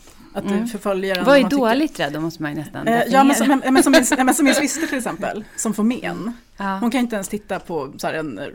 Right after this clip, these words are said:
Speaker 1: random brittisk deckare utan att vara rädd för att någon ska knacka på hennes fönster.
Speaker 2: Mm.
Speaker 1: Men det som händer i mig i alla fall,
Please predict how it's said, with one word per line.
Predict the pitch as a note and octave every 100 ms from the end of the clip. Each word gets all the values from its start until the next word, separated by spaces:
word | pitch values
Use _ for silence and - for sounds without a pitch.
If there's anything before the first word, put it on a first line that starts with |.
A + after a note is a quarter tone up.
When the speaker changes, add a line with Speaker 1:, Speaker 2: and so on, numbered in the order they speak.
| F3+
Speaker 1:
random | F3+ F3 E3+
brittisk | E3+ E3+ -
deckare | F#3+ - G#3+ G3+ - - -
utan | F#3+ F3+ E3+
att | E3 E3 C#3 C#3+
vara | F#3
rädd | D#3+ D#3
för | -
att | -
någon | D#3
ska | E3+
knacka | F3+ -
på | F3+
hennes | F#3 -
fönster. | A#3+ A3 - - - -
Speaker 2:
Mm. | F#3 F#3 F#3
Speaker 1:
Men | G3+ G3 F3 - -
det | G#3
som | G#3
händer | G#3 G3+ F#3+
i | F#3+
mig | G#3 E4+
i | G#4+ G#4+
alla |
fall, | A#3 - F#3